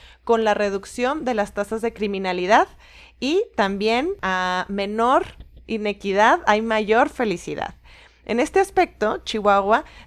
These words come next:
tiene un cincuenta y tres punto veintiocho de los cien puntos, lo que nos habla que estamos a la mitad del camino para lograr una ciudad más equitativa.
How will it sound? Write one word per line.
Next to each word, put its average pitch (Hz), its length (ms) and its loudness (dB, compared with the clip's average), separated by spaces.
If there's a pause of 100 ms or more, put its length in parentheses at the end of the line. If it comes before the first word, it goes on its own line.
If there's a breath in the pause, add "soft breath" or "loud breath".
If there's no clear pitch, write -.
tiene 226 240 0
un 240 80 -4
cincuenta 220 720 -2
y 196 60 -2
tres 233 340 -2
punto 247 340 0
veintiocho 220 640 0
de 262 80 4
los 185 160 0
cien 202 400 -4
puntos, 277 580 -2 (240 loud breath)
lo 202 180 0
que 196 100 -2
nos 196 240 0
habla 226 240 6
que 247 100 -2
estamos 214 400 0
a 233 80 0
la 196 80 -2
mitad 185 500 2
del 240 380 -4
camino 233 600 0
para 202 180 0
lograr 180 300 0
una 196 240 -2
ciudad 190 420 -2
más 185 300 -4
equitativa. 170 720 -6